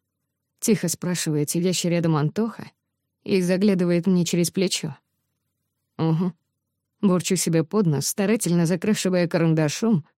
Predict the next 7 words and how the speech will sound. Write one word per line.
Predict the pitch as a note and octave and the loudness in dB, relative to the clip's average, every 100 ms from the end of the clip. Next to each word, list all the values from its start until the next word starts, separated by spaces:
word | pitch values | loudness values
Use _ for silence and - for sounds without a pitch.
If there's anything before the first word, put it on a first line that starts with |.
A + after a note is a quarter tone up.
| _ _ - | _ _ -2
край | A3+ F#3+ | 0 2
плаща | G3 F#3 - G3+ F3 | 2 0 0 0 0
у | |
супергероя. | E3 E3 F3+ F3+ G3 G#3+ D3 D3+ _ _ _ _ _ _ _ _ _ _ | -2 -2 -2 0 0 -2 -4 -12 _ _ _ _ _ _ _ _ _ _
«Круто! | - B3+ G#3 G3+ D3 - _ _ _ _ _ | 0 4 4 2 -4 -8 _ _ _ _ _
Очень | C4+ A#3 B3+ A3+ | 2 4 6 4
похоже!» — | C4 C4+ F3+ | 2 2 0